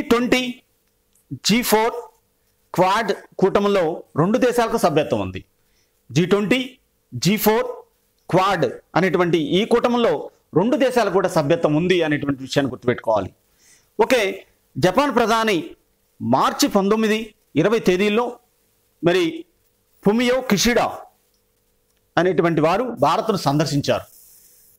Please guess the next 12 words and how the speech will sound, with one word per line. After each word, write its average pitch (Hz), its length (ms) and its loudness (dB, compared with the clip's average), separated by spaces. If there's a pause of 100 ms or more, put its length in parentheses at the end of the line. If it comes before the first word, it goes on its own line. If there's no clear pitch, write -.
(160)
జపాన్ 175 420 2
ప్రధాని 190 320 2
అయినటువంటి 180 640 0 (960)
ఫుమియో 220 380 0 (100)
కిషిడా 196 460 0 (120)
అనేటువంటి 156 420 0
వారు 170 380 -2 (500)
మార్చి 180 340 0
పంతొమ్మిది, 175 600 0 (120)
మార్చి 175 340 0
ఇరవై 165 200 0
తేదీల్లో 160 600 0